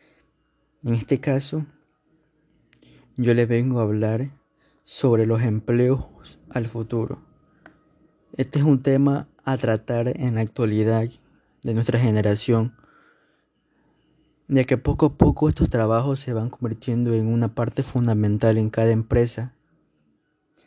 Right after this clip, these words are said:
Sin embargo, eh, necesitamos saber o dar a entender que nosotros podemos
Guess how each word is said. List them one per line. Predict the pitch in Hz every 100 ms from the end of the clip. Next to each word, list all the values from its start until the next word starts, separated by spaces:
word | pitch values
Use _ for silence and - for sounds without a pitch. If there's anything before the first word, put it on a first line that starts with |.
| -
Sin | - 113
embargo, | 104 110 117 135 143 147 _ _ _ _ _ _ _ _ -
eh, | 120 110 110 - - _ _ _ _ 131 - _
necesitamos | 123 117 113 123 113 123 135 139
saber | 123 110 120 135 - _ _ _ _ _ _ _ _ _ _ _
o | - 123 113 113
dar | 110 117 131
a |
entender | 131 120 110 110 113 123
que | - 113
nosotros | 113 110 - 117 131 127
podemos | - 113 120 123 117 120